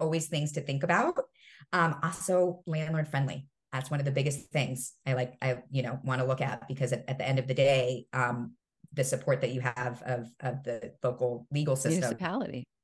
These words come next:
Speaker 2: In the
Speaker 1: makes,
Speaker 2: state,
Speaker 1: yeah.
Speaker 2: yeah, it definitely
Speaker 1: Exactly.
Speaker 2: makes a difference.
Speaker 1: Yeah.
Speaker 2: Property in New Hampshire and Massachusetts, and the te-, difference between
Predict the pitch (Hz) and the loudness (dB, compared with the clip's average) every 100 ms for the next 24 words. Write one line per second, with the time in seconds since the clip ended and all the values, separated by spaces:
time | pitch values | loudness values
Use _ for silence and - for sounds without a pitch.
0 | - 170 - 143 143 143 190 165 208 - | -14 -14 -4 2 4 4 4 4 4 2
1 | - - 185 - 175 - - 147 165 143 | -8 -6 -6 -2 0 2 4 4 4 2
2 | 151 156 - - - - 151 156 147 - | 0 -6 -6 -12 -10 0 4 4 4 -8
3 | - 151 160 160 - 127 151 143 151 151 | -8 -4 -2 -2 -2 -2 0 -2 -4 -8
4 | - 170 156 - 143 135 135 - 170 - | -6 -6 -6 -6 -4 -2 -4 -6 -8 -4
5 | 170 - 156 156 - - 160 160 | -6 -4 -8 -6 -8 -6 -2 -2